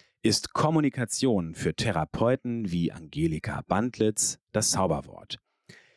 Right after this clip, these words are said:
Wie in jeder anderen Beziehung auch. Zauberwort Kommunikation. Es sei wichtig,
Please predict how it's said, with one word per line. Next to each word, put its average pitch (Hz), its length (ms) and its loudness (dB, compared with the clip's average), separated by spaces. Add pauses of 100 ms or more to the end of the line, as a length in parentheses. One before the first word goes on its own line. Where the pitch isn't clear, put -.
(280)
Wie 92 180 4
in 87 100 4
jeder 110 280 6
anderen 98 300 2
Beziehung 104 400 0
auch. - 300 -6 (500)
Zauberwort 85 720 2 (200)
Kommunikation. 76 840 -2 (1160)
Es 104 160 4
sei 80 280 0
wichtig, 123 480 2